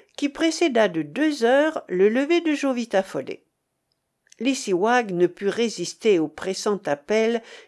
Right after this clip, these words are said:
qui lui fut adressé de quitter son lit et de s'habiller, de telle sorte que dès huit heures, toutes deux étaient prêtes à quitter l'hôtel.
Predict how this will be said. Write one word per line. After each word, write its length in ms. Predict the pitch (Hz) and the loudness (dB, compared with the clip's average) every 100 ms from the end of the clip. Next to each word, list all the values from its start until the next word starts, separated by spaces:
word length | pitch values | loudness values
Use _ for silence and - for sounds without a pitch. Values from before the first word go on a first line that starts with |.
| _ | _
qui 160 | - 208 | -4 -2
lui 200 | 208 226 | -2 -2
fut 300 | - 294 262 | -2 -2 0
adressé 540 | 233 226 254 - 311 | 0 -2 -2 -2 -2
de 140 | 277 | -2
quitter 380 | 285 - 269 262 | -4 -6 -4 -4
son 240 | 247 254 247 | -4 -4 -2
lit 340 | 214 208 254 | -2 -4 -4
et 120 | - | -4
de 100 | 262 | -2
s'habiller, 680 | 226 - 160 143 131 135 - _ _ _ _ _ | -4 -4 -6 -6 -8 -8 -8 _ _ _ _ _
de 140 | 156 202 | -2 -2
telle 260 | 202 156 | 0 -4
sorte 440 | 151 - 233 302 - | -4 0 2 2 -4
que 100 | 165 | -8
dès 300 | 139 202 339 | -4 2 4
huit 320 | 294 220 - | 2 -2 -2
heures, 360 | 143 220 262 - - _ - | 0 0 -2 -8 -16 _ 0
toutes 260 | 370 359 | 0 2
deux 300 | 202 175 277 - | -2 0 -2 0
étaient 280 | 302 - | -2 -2
prêtes 340 | 151 196 240 - | -6 -2 -2 -2
à 60 | |
quitter 340 | 151 240 233 349 | -6 -6 2 2
l'hôtel. 480 | 175 - 120 76 | 2 -2 -4 -4